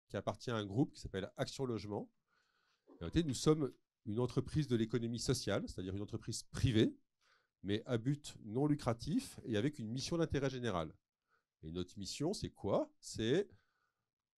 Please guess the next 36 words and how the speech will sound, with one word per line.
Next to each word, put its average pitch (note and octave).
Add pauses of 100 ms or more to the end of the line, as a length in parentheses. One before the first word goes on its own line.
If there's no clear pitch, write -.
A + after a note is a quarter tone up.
(140)
proposer, B2+
développer B2 (380)
un G2
habitat A2 (400)
abordable, A#2 (260)
de B2+
qualité, A#2 (380)
créateur C3+
de A2+
liens. G2+ (960)
Et F2
si -
vous A2
suivez B2
un A#2+
peu B2+
l'actualité, A2
euh, G2+ (320)
actuelle A2
du G2
logement, F#2+ (760)
bah, D2+
fr-, -
bah, D2+
tout -
le G#2+
monde A2
peut G#2+
mesurer A2
combien G#2+
la A2+
mission G#2+
qui A2
est F#2
la F2+
nôtre G#2+